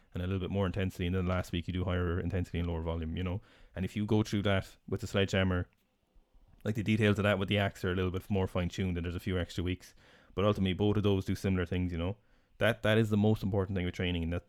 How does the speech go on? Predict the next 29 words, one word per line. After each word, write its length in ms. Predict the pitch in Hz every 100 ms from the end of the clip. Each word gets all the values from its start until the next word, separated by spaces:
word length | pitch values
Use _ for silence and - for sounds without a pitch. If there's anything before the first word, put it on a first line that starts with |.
| -
that 160 | 92 95
will 80 |
get 240 | 95 95 -
you 40 |
so 140 | - 90
much 160 | 87
farther. 380 | - 85 85 82 - _ _ _
Now, 120 | 92 90
obviously, 260 | 92 98
you 60 | 95
should 140 | - 98
always 200 | 104 101
be 80 |
looking 260 | 104 98 98
to 80 | 95
use 120 | 92
the 140 | 85 87
axe, 340 | 78 - - _ -
but 100 | 92
if 80 | -
you're 80 | 90
not 200 | 92 92
really 180 | 90
sure, 380 | 87 101 95 92 - _ _ -
just 200 | 92 -
grab 280 | 98 98 98
whatever 280 | 95 95
you 140 | 90 92
can 340 | 107 92 90